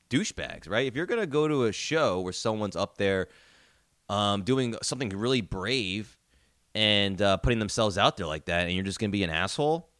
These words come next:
it's like, "I don't even wanna talk to you. I don't even wanna be in the same room with you. I don't want anything to do with you." That's a lot of the feeling I, I get when there's an audience that's disrespectful, disrespectful. It's just like, "Why am I performing for such ungrateful little fuckers?" You know?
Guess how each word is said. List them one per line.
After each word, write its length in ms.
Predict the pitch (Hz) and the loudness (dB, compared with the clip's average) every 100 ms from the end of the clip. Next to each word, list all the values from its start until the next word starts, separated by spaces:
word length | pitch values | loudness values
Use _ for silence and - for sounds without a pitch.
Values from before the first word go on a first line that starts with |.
| _ _ | _ _
it's 80 | 160 | 0
like, 140 | 170 | 2
"I 60 | 208 | 2
don't 100 | 262 | 0
even 100 | 240 | 0
wanna 140 | 226 | 0
talk 300 | - 175 240 | 0 -2 -2
to 100 | - | -8
you. 80 | - | -6
I 60 | 117 | -2
don't 80 | |
even 80 | 165 | -2
wanna 160 | 165 127 | -2 -2
be 160 | 104 | -2
in 60 | 120 | -2
the 60 | 107 | -2
same 280 | 123 110 | -4 -2
room 100 | 117 | -2
with 160 | 123 - | -4 -2
you. 80 | 120 | 0
I 60 | |
don't 120 | 123 131 | 0 -2
want 140 | 85 | -4
anything 240 | 120 101 | -4 -6
to 60 | 87 | -6
do 140 | 104 | -4
with 140 | 107 82 | -4 -2
you." 80 | 82 | -2
That's 200 | 143 - | 0 2
a 60 | |
lot 280 | 160 127 131 | 6 10 8
of 80 | 104 | 6
the 60 | |
feeling 320 | - 120 113 98 | -2 -2 0 -2
I, 100 | - - | -6 -6
I 100 | 85 | -4
get 440 | 76 123 92 - _ _ _ _ _ - | 2 2 2 -4 _ _ _ _ _ -6
when 140 | 104 | -2
there's 160 | 101 87 | -2 -2
an 60 | 90 | 2
audience 360 | 92 92 87 | 2 2 0
that's 160 | 90 - | -4 -4
disrespectful, 760 | 90 - 76 - 107 - - 90 | -8 -8 -8 -4 -4 -4 -12 -8
disrespectful. 760 | 90 82 76 - 131 - 73 | -8 -6 -6 -2 -2 -2 -10
It's 120 | - | -10
just 160 | 71 - | -12 -8
like, 100 | 80 | -4
"Why 220 | 95 160 | 0 0
am 80 | 165 | 0
I 60 | |
performing 540 | 131 101 - 151 190 104 | -4 -8 -6 -6 -4 -8
for 120 | 82 | -8
such 280 | - 98 - | -4 -4 -2
ungrateful 640 | 98 87 92 120 - 85 90 | -4 -2 -2 -2 -4 -6 -4
little 240 | 98 80 | -4 -6
fuckers?" 480 | - 151 - 67 - | -4 -4 -4 -10 -8
You 80 | 82 | -4
know? 240 | 87 | -4